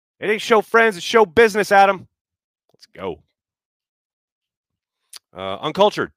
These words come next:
thanks for the super chat. "Today's jams are Love Will Find a Way by Pablo Cruz and Somebody to Love by Queen. Loved your segment on Maggie and Perloff." Well, thanks so much for, uh,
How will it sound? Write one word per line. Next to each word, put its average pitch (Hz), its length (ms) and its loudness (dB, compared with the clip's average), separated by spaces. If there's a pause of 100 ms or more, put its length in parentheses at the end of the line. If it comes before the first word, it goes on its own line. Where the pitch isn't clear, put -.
(140)
thanks 110 160 -18
for 101 80 -20
the - 20 -18
super - 180 -20
chat. 78 280 -12 (500)
"Today's 220 300 0
jams 226 340 0
are 165 140 2
Love 175 260 2
Will 160 100 -6
Find 180 280 -4
a 139 40 -4
Way 165 180 -4
by 117 180 -4
Pablo 123 340 -4
Cruz 139 380 -12
and 98 180 -10
Somebody 185 400 -4
to 175 60 -8
Love 87 520 -8
by 92 160 -10
Queen. 85 360 -18 (240)
Loved 117 240 -6
your 117 60 -8
segment 110 340 -6
on 98 120 -6
Maggie 95 300 -8
and 85 100 -16
Perloff." - 480 -18
Well, 185 120 -18
thanks 247 220 -16
so 220 160 -12
much 226 200 -18
for, 190 260 -10
uh, 196 160 -8